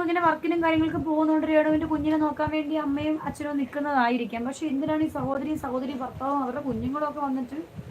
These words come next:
ആ വീട്ടിൽ കിടന്നങ്ങോട്ട് മെഴുകുവാണ് കിടന്നുകൊണ്ട്? ഒരു അടുക്കും ചിട്ടയും ഒന്നും ഇല്ലാത്തതുകൊണ്ടാണ് ആ വീടും മുറികളും എല്ലാം ഇട്ടിരിക്കുന്നത് കേട്ടോ. ദാനം കിട്ടിയ വീട്, അത്ര മനോഹരമായിട്ടുള്ള സുന്ദരമായ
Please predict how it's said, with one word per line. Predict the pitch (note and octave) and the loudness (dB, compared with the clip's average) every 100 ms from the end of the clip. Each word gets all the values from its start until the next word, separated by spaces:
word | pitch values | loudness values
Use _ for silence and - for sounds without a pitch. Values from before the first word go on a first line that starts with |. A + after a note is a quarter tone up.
| - - - C#4+ | -18 -20 0 2
ആ | D4 | 6
വീട്ടിൽ | B3+ B3+ D#4 | 4 4 0
കിടന്നങ്ങോട്ട് | D#4+ D#4+ D#4 C#4+ A#3+ | 2 2 2 2 2
മെഴുകുവാണ് | G#3+ G#3 G3+ C#4 C#4 E4 F4 E4 D#4 | 4 2 4 4 4 6 6 8 6
കിടന്നുകൊണ്ട്? | C#4+ B3 A3+ G3+ F#3 F3+ - - - | 4 2 0 -4 -4 -6 -8 -12 -2
ഒരു | C4 C4+ | 2 4
അടുക്കും | A3+ B3 D4+ - E4 D#4+ | 4 0 -4 -4 -2 0
ചിട്ടയും | C#4+ - C4+ C#4+ C#4 | -2 -2 -4 -2 -2
ഒന്നും | B3 B3 C#4 D#4 C#4 | 0 0 2 2 2
ഇല്ലാത്തതുകൊണ്ടാണ് | B3 A#3+ B3 A3+ G#3+ | 2 2 0 0 -2
ആ | G#3 | -2
വീടും | G3+ A3 A#3 G#3 | -2 0 -2 -2
മുറികളും | G3 G3 A#3 G#3+ | -4 -4 -2 -2
എല്ലാം | G3 B3 D4 D4+ | -2 0 2 2
ഇട്ടിരിക്കുന്നത് | G3+ G#3 G3+ G3 G3 | 2 -2 -2 -2 -4
കേട്ടോ. | F#3+ G#3 | -4 -4
ദാനം | B3+ E4 F4 E4+ | -4 -4 -4 -4
കിട്ടിയ | C4 C#4+ | -4 -4
വീട്, | B3+ A3+ | -2 -2
അത്ര | G#3+ A#3+ A3+ | -4 -6 -6
മനോഹരമായിട്ടുള്ള | G#3 A3 A#3 A#3+ A#3 G#3+ G3+ G3 | -4 -4 -4 -4 -4 -6 -8 -8
സുന്ദരമായ | G#3+ G3+ A#3+ B3 A#3+ | -6 -4 0 0 0